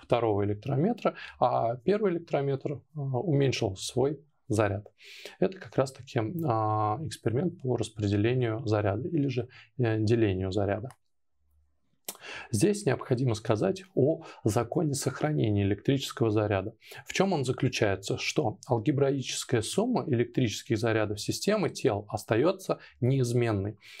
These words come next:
если в нее нет прихода заряда извне и из нее не уходит заряд. То есть, если мы за-, рассматриваем какую-то систему, то количество зарядов, которые есть в этой системе,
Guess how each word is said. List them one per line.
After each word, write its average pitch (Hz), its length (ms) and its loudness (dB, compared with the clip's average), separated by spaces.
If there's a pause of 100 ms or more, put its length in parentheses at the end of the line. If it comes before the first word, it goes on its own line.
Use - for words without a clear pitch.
(140)
если 135 360 2
в 104 60 -4
нее 165 280 2
нет 127 340 0
прихода 143 420 0
заряда 113 420 0
извне 104 360 0
и 117 260 2
из 101 160 0
нее 151 240 2
не 131 240 2
уходит 110 420 -2
заряд. 107 360 0 (140)
То 143 100 4
есть, 107 180 -2
если 170 220 -2
мы 120 120 0
за-, 123 180 -4
рассматриваем 107 520 0
какую-то - 320 -6
систему, 214 480 -2 (300)
то 160 140 4
количество 127 520 -2
зарядов, 190 420 2
которые 110 580 0
есть - 180 -2
в - 20 0
этой 107 120 -4
системе, - 380 -4